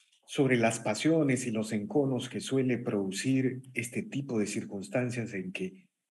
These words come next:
algo que debe estar unido se divide por errores de un sector. ¿Cuál es el diagnóstico que ustedes tienen de la oposición luego de la elección de José Williams en la presidencia del Congreso?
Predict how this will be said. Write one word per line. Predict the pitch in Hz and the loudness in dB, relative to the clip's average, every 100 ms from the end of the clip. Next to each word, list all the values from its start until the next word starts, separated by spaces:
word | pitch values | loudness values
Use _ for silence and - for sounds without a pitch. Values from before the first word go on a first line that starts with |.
| - | 0
algo | - 160 139 | 6 6 6
que | - | 4
debe | 107 135 | 4 6
estar | 127 - 131 | 4 4 2
unido | 127 120 135 131 | 4 4 4 4
se | 123 - 110 | 2 0 0
divide | 104 107 160 151 107 | 0 0 2 2 2
por | 107 92 | 0 -4
errores | 92 120 131 110 92 | -2 2 2 2 -2
de | |
un | 110 | -4
sector. | 113 - 85 - 113 110 - _ _ _ _ _ _ _ - | -4 -6 -10 -4 -4 -4 -10 _ _ _ _ _ _ _ 2
¿Cuál | 262 277 | 8 8
es | 185 | 10
el | 156 | 8
diagnóstico | 135 135 170 - 160 147 127 - | 8 8 6 4 2 2 2 0
que | 123 | -2
ustedes | 120 160 131 135 | 4 6 6 4
tienen | 160 147 147 143 - - - | 2 4 2 0 -6 -10 2
de | 135 | 4
la | 117 | 4
oposición | 110 110 110 107 - 151 151 151 - _ _ _ _ - | 2 0 -2 -2 2 4 2 -2 -8 _ _ _ _ -2
luego | 123 143 143 143 139 - | 6 8 10 8 6 2
de | 127 | 2
la | 117 | 2
elección | 107 104 - 135 127 | 2 0 0 0 0
de | 117 | -2
José | - - | -4 -4
Williams | 117 123 120 117 110 120 | 0 2 2 0 -2 -2
en | 107 | -2
la | 98 | -2
presidencia | 98 87 90 98 92 | -4 -8 -6 -6 -6
del | 85 | -8
Congreso? | 87 82 76 - - | -8 -12 -12 -14 -18